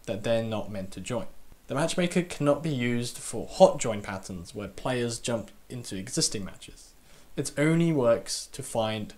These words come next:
players and start fresh matches with those new players. It's also worth noting that a player can also be in more than one matchmaking pool at the same time.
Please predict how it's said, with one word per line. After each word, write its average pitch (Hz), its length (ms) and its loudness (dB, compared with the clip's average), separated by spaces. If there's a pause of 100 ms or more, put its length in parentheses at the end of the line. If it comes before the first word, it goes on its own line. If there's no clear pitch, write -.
(120)
players 147 520 6
and 113 180 -6
start - 340 -2
fresh - 460 -4
matches 113 480 -6
with 107 280 -4
those 95 260 -6
new 92 200 -8
players. - 520 -6 (280)
It's 139 160 -2
also 196 280 6
worth 185 180 10
noting 113 300 0
that 107 200 -8 (120)
a 104 60 -10
player 156 420 2
can 135 200 -6
also 143 280 0
be 127 240 -2
in 107 80 -2
more 139 320 6
than 156 160 4
one 135 180 4
matchmaking 113 540 -2
pool 107 260 -4
at 82 60 -10
the 95 80 -6
same 98 200 -6
time. - 260 0